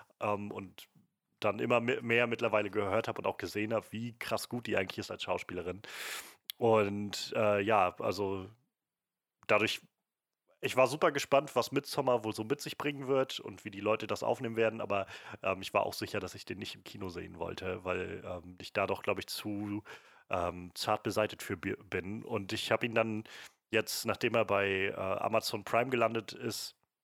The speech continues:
immer mal wieder ins Auge gefasst und mir immer mal wieder gedacht, so, „Naja, in,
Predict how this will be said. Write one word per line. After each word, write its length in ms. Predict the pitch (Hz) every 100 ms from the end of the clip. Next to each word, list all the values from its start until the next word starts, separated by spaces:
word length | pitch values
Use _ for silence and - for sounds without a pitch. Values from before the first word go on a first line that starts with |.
| _ _ _ _ -
immer 160 | 120
mal 160 | 113 110
wieder 140 | 120
ins 140 | 110 -
Auge 260 | 131 143
gefasst 440 | 131 - 123 123 -
und 120 | -
mir 60 |
immer 160 | 113 110
mal 80 | 107
wieder 160 | 107
gedacht, 240 | 104 104 -
so, 100 | 107
„Naja, 300 | 104 113 113 - - _ _ _ _ _
in, 200 | 147 117